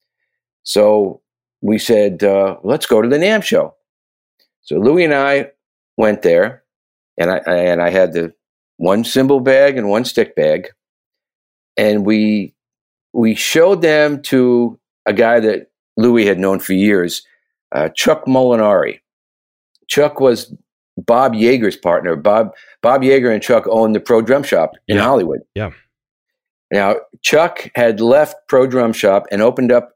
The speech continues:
Speaker 1: his own company called Spectra Sound Percussion, where he made wind chimes and a lot of percussion products.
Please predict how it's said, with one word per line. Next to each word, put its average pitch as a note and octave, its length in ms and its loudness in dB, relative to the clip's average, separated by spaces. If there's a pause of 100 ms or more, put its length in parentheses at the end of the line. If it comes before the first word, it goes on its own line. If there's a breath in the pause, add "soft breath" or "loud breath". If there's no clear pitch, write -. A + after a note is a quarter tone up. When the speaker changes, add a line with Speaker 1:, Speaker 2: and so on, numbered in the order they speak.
Speaker 1:
his G2 160 -4
own A#2+ 200 0
company A2 400 -2
called G2 380 -2
Spectra - 580 -4
Sound A2+ 600 -4
Percussion, - 600 -6 (1000)
where E2+ 260 0
he F#2 400 -2
made F2+ 480 -2 (100)
wind A2+ 280 0
chimes A2+ 1000 -2 (380)
and F2 400 -2
a C#2 180 -6
lot B2 160 2
of A#2+ 100 -4
percussion - 460 -6
products. - 640 -8